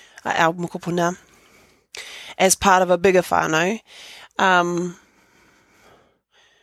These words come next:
we're talking about probably an eleven year or more issue where people are getting hurt, brothers and sisters are hurting each other,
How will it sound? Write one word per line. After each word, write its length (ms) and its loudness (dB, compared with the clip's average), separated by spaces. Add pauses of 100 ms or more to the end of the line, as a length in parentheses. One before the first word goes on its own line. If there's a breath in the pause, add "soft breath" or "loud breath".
(500 loud breath)
we're 80 2
talking 400 0
about 260 4
probably 640 -2
an 100 -2
eleven 540 -2
year 480 0
or 120 -6
more 420 -6 (160)
issue 520 0 (1800 soft breath)
where 200 -2
people 420 -2
are 80 0
getting 260 -2
hurt, 640 -4 (380 loud breath)
brothers 420 -2
and 140 -4
sisters 920 0
are 320 -6
hurting 340 -4
each 200 -4
other, 380 -2